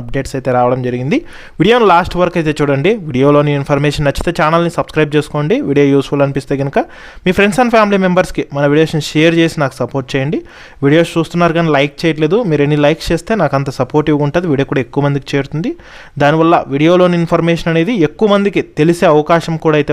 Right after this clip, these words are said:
ఉంటుంది. ఇక లేట్ చేయకుండా టాపిక్లోకి అయితే వెళ్ళిపోదాము. So, ఏపీ రాష్ట్ర వ్యాప్తంగా ఏపీలోని పెన్షన్దారులకైతే గనక సీఎం చంద్రబాబు నాయుడు గారు అదిరిపోయే శుభవార్త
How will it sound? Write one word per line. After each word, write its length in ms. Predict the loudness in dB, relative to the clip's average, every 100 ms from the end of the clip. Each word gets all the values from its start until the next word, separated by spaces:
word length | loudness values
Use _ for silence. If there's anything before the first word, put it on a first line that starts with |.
| -2
ఉంటుంది. 300 | -2 -2 -2 -4 -8 -20 -6 0
ఇక 60 | 2
లేట్ 140 | 2 0
చేయకుండా 320 | -2 -2 0 0 2
టాపిక్లోకి 340 | 0 -2 -6 -4 -4
అయితే 120 | -4 -6
వెళ్ళిపోదాము. 480 | -6 -8 -8 -6 -6 -8 -20 -20 -20 -6
So, 80 | 0 0 2 2
ఏపీ 240 | 2 0 2 2
రాష్ట్ర 280 | 2 0 0 0
వ్యాప్తంగా 440 | 0 -2 -2 0 2
ఏపీలోని 500 | 0 2 2 2 2 -2 -2
పెన్షన్దారులకైతే 960 | -2 0 0 2 4 4 0 0 -2 -2
గనక 200 | -2 -4 -6 -4
సీఎం 240 | -4 -2 -2
చంద్రబాబు 400 | 0 2 2 0
నాయుడు 180 | -2 0
గారు 140 | 0 2
అదిరిపోయే 360 | 2 2 2 0 0
శుభవార్త 420 | -4 0 0